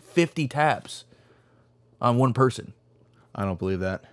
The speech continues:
Speaker 1: That's what they were doing, bro. Th-, it wasn't, they were on, they weren't on pieces of paper. It was drops.
Speaker 2: Yeah.
Speaker 1: So they would literally brrrr in someone's drink, and it's fucking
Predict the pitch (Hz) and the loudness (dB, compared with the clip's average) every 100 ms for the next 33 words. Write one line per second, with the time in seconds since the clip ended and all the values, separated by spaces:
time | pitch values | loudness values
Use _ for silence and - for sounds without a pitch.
0 | _ _ - 170 180 190 202 180 139 196 | _ _ 0 0 2 2 4 2 2 2
1 | 311 180 82 104 147 175 - 160 190 190 | 2 0 -2 0 2 0 0 2 4 2
2 | 175 147 165 170 185 160 151 180 180 170 | 0 0 4 4 4 2 0 2 2 0
3 | 175 156 143 151 175 101 85 110 110 131 | -2 -4 -2 0 0 -2 -4 -6 -2 4
4 | 139 180 - - - - 113 107 120 143 | 6 4 0 -16 -16 -4 0 2 2 0
5 | - _ - 147 151 147 143 156 156 147 | -6 _ -6 0 2 2 2 4 2 2
6 | - 427 415 415 415 415 415 403 - 151 | 2 4 4 6 6 6 6 4 2 -4
7 | 127 160 151 127 165 147 - 131 120 - | 2 2 2 2 2 2 0 -4 -4 -6
8 | - 151 143 139 127 | 0 2 2 -2 -6